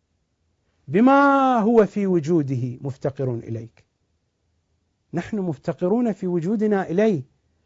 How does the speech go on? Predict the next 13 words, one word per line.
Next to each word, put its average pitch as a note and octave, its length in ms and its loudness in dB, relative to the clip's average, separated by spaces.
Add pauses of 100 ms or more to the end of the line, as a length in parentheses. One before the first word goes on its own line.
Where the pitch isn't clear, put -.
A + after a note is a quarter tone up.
(180)
فكيف A3+ 460 2 (500)
نستدل G#3 640 0
بأنفسنا G3 840 0
أو F3+ 240 0
بالخلق F3+ 800 -2 (160)
عليه؟ C3+ 420 0 (1700)
هل E3 180 0
أن G#3 240 2
وجودنا G3+ 720 4
أوضح G#3 720 4
وجودا G3+ 480 0
من G#3+ 240 0
وجوده؟ B3+ 640 0